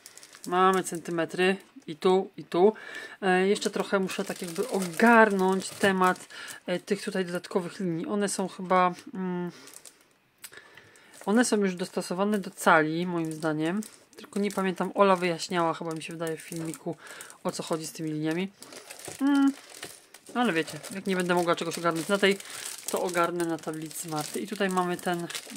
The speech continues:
narożnik. E, i oczywiście są to koperty. O, Ola, <laughs> jak ty lubisz robić takie tabelki, to weź zrób jakąś taką ściągaweczkę dla koleżanek z kopertami,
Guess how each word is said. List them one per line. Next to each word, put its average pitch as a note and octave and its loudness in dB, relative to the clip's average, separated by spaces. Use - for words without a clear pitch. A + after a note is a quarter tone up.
narożnik. E3+ -2
E, F#3 0
i G3 0
oczywiście F#3 -6
są E3+ -8
to - -12
koperty. F3 0
O, F#3+ 12
Ola, A3+ 10
<laughs> G#3+ 6
jak - 6
ty A#3 6
lubisz A3 6
robić G3+ 6
takie G3+ 0
tabelki, E3 2
to C4 -4
weź A4 10
zrób G#3 4
jakąś G3+ 4
taką G#3+ 6
ściągaweczkę F3 4
dla D#3+ 2
koleżanek F3 4
z - -8
kopertami, F3 -4